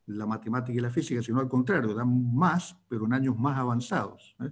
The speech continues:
Como si nosotros en lugar de dar la física cuántica en el segundo año, donde los chicos realmente tienen todavía dificultades, y lo vemos quienes damos clase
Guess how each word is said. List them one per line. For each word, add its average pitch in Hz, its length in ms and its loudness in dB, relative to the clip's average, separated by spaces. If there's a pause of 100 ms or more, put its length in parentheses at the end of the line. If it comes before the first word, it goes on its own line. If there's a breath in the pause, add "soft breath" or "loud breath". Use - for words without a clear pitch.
Como 113 160 -10
si 113 140 -6
nosotros 135 340 -2
en 127 40 4
lugar 131 220 0
de 127 80 -2
dar 143 220 -4 (600 soft breath)
la 113 160 -6
física 131 460 0
cuántica 147 520 2
en 110 80 2
el 107 80 -2
segundo 139 460 2
año, 160 360 0 (400 loud breath)
donde 110 200 0
los 107 120 -4
chicos 131 300 -2
realmente 123 400 0
tienen 165 640 0 (260)
todavía 110 560 -4 (380)
dificultades, 110 840 -6
y 110 40 -2
lo 104 140 -4
vemos 135 320 0
quienes 104 220 -6
damos 110 240 -2
clase 123 560 -6